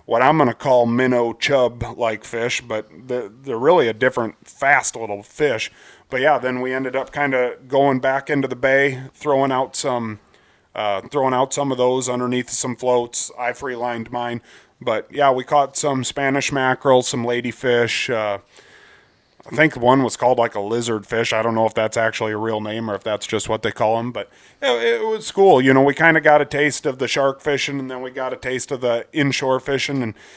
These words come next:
it, it was a lot of fun. It, it, it always is. You know, just when you're ocean fishing, you just never quite know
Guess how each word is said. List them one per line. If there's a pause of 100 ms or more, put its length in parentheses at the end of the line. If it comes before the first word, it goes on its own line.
(180)
it,
it
was
a
lot
of
fun.
It, (260)
it,
it
always
is.
You
know, (160)
just
when
you're
ocean
fishing,
you
just
never
quite
know